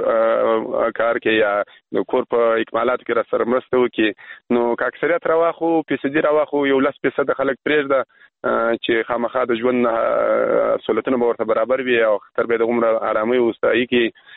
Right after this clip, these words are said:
او ډېر اکثریت سره وخت وطنداران، ځینې مسافر دي چې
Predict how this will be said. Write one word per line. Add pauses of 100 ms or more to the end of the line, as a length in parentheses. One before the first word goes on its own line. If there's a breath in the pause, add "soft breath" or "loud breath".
(200 loud breath)
او
ډېر
اکثریت
سره
وخت
وطنداران، (360)
ځینې
مسافر
دي
چې